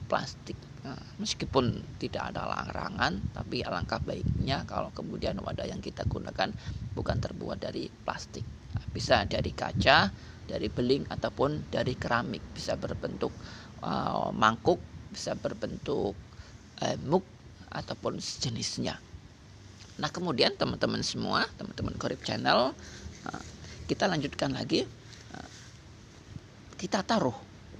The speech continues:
wadah berisi air tersebut di depan kita.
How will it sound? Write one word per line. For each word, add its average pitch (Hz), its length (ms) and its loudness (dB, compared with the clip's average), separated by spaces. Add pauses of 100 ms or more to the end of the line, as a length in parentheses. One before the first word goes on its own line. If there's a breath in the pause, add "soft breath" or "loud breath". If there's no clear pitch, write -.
(160)
wadah 127 400 2
berisi 131 400 -2
air 131 160 -2
tersebut - 560 2
di 202 160 2
depan 135 400 2
kita. - 480 2